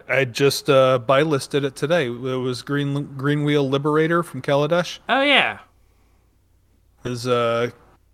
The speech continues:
Speaker 1: colorless and a green for a two one, and if you have Revolt, it comes in with two plus one plus one counters.
Speaker 2: Fair
Speaker 1: Is a
Speaker 2: enough.
Speaker 1: two mana four three.
Speaker 2: There you go. Okay, I didn't make it up. So, like,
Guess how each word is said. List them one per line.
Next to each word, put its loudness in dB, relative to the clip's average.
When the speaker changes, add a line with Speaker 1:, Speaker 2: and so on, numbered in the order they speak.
Speaker 1:
colorless 4
and -2
a 0
green 0
for -2
a 0
two 2
one, 0
and -6
if -8
you -2
have 0
Revolt, -2
it -10
comes -6
in -8
with -8
two -8
plus -4
one -10
plus -6
one -8
counters. -6
Speaker 2:
Fair -16
Speaker 1:
Is -12
a -8
Speaker 2:
enough. -4
Speaker 1:
two 0
mana 2
four -4
three. -12
Speaker 2:
There 2
you 0
go. -4
Okay, -4
I -2
didn't -8
make -10
it -14
up. -20
So, 2
like, 0